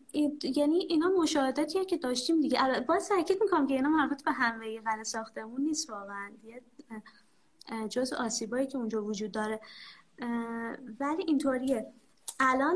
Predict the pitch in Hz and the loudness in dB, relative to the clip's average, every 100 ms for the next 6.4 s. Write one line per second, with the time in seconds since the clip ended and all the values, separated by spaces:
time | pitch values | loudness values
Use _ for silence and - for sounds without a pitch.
0 | 392 294 269 254 247 233 240 247 240 233 | 0 2 2 2 0 -2 -4 -4 -2 -2
1 | 233 233 - 294 339 339 330 330 339 339 | -2 -6 -2 2 2 2 0 0 0 2
2 | 349 349 359 349 349 349 349 330 330 - | 2 0 2 4 2 2 2 2 -2 -12
3 | - 240 240 233 - 262 269 277 - 233 | -10 -6 -4 -4 -8 -4 -4 -4 -2 0
4 | - 233 226 226 220 - 240 226 220 226 | 0 -4 -4 -6 -8 0 0 0 -2 -2
5 | 226 226 226 226 233 294 240 269 277 269 | 0 -2 -4 -4 0 0 0 0 0 0
6 | 240 277 320 | 2 0 0